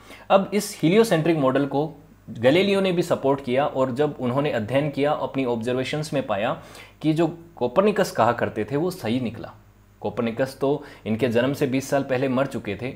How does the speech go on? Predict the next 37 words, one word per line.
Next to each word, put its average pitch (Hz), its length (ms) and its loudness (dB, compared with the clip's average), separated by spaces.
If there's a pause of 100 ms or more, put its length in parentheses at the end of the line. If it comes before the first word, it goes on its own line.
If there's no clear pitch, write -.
इनसे 117 400 -2
एक 123 160 -4
सदी 120 220 -4
पहले 120 360 -4
के 123 240 -2 (340)
वैज्ञानिक 107 560 0
थे 110 60 0
वो। 101 200 -4 (560)
तो 139 60 10
उन्होंने 151 540 4 (420)
इस 175 180 0
थ्योरी 151 300 6
के 165 180 4
ऊपर 135 360 4 (200)
डिबेट 135 340 2
कर, 139 160 4
कर, 135 240 -4 (180)
कोशिश 127 320 -2
करी 127 280 2 (200)
और 127 120 8
अपने 151 280 4
एक 160 140 2
स्टूडेंट 151 540 4 (460)
बेनेडिटो 160 600 6 (140)
कैस्टल-, 139 440 2
ए, 123 320 0
कैस्टेली 147 440 2
को 147 200 4
एक 127 220 -4
लेटर 117 300 2
लिखा 120 320 4
और 139 80 4
उसमें 139 280 -4
कहा 107 240 -2
कि 143 140 -4
ये 147 160 0
जो, 151 280 -2